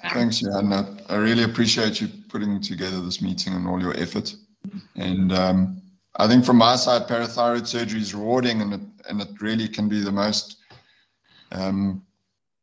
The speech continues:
rewarding and, you know, pleasing experience. But on the other hand, when you don't find it, the most crushingly, despairingly, um, difficult surgery where you're just not successful.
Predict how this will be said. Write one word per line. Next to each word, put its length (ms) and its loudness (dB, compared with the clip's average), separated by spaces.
rewarding 640 4
and, 360 -2
you 160 -10
know, 200 -2
pleasing 440 6
experience. 680 2
But 340 -6
on 140 -4
the 80 0
other 220 2
hand, 240 0
when 140 0
you 80 -2
don't 300 0
find 320 2
it, 140 -4
the 100 -8
most 380 -6
crushingly, 640 -2
despairingly, 1120 -2
um, 360 -4
difficult 500 -2
surgery 460 0
where 120 0
you're 260 -2
just 380 -4
not 300 2
successful. 760 -4